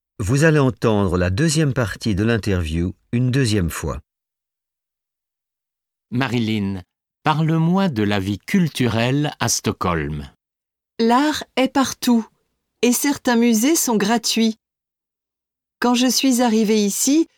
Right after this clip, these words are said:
Speaker 3: j'ai été surprise, car le dimanche, les musées ferment tard, pas comme en France.
Speaker 2: Comment sont les transports ici ?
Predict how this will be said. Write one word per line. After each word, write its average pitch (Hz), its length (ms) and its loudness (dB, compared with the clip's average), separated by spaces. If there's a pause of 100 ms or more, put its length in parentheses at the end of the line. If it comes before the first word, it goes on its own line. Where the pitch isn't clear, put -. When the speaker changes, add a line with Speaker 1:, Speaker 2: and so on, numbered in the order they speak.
(120)
Speaker 3:
j'ai 226 220 2
été 226 180 0
surprise, 214 760 0 (260)
car 208 180 2
le 202 140 2
dimanche, 208 560 0 (140)
les 220 160 2
musées 208 280 2
ferment 196 380 -2
tard, 240 460 0 (200)
pas 202 140 0
comme 196 180 0
en 220 80 0
France. - 560 -4 (600)
Speaker 2:
Comment 196 340 2
sont 139 280 0
les 110 160 2
transports 107 760 0
ici ? 95 480 -2